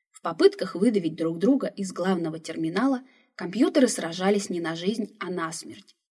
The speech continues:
В расчёт не бралось ничего. Сбои происходили даже в системе жизнеобеспечения.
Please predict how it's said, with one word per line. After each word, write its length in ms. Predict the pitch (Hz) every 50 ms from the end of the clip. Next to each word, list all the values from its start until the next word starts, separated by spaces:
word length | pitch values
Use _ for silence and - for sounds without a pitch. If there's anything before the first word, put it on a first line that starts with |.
| _ _ _ -
В 60 | -
расчёт 420 | 185 196 - - - 349 403 -
не 100 | 277 208
бралось 420 | 190 185 165 170 175 185 196 196 -
ничего. 540 | 190 190 - - 202 196 175 165 151 135 - _ _ _ _ _ _ -
Сбои 440 | 190 170 165 196 262 320 285 -
происходили 680 | - - - - 175 175 170 - - 185 196 277 294 262
даже 280 | 202 180 208 254 254 240
в 60 | -
системе 460 | - - 160 - - 190 175 175 180
жизнеобеспечения. 1200 | 165 - 165 160 165 160 156 160 160 - - - - - - - - 165 156 147 147 139 131 -